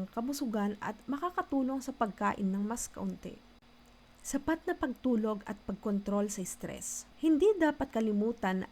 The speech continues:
ang sapat na pagtulog. Ang pagtulog ng hindi bababa sa pito hanggang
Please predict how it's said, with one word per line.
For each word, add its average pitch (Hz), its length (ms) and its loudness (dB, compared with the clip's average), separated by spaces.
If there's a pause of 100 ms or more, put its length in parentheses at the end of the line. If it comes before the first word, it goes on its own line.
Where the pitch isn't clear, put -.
ang 240 160 0
sapat 277 400 0
na 262 80 -6
pagtulog. 185 640 0 (720)
Ang 285 160 0
pagtulog 320 560 4
ng 285 160 0
hindi 254 240 4
bababa 214 560 2
sa - 80 -4
pito 220 640 0 (240)
hanggang 196 560 2